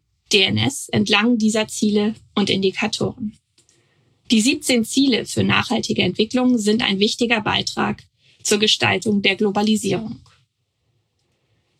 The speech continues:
Wir Freie Demokraten sehen in nachhaltiger Entwicklung die Chance auf mehr Freiheit für uns alle und für zukünftige Generationen. Die globalen Herausforderungen des einundzwanzigsten Jahrhunderts, wie die aktuelle covid neunzehn Pandemie,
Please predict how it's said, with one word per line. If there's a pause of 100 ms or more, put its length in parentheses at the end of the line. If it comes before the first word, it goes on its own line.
(200)
Wir
Freie
Demokraten
sehen
in
nachhaltiger
Entwicklung
die
Chance
auf
mehr
Freiheit
für
uns
alle (560)
und
für
zukünftige
Generationen. (1500)
Die
globalen
Herausforderungen
des
einundzwanzigsten
Jahrhunderts,
wie
die
aktuelle
covid
neunzehn
Pandemie,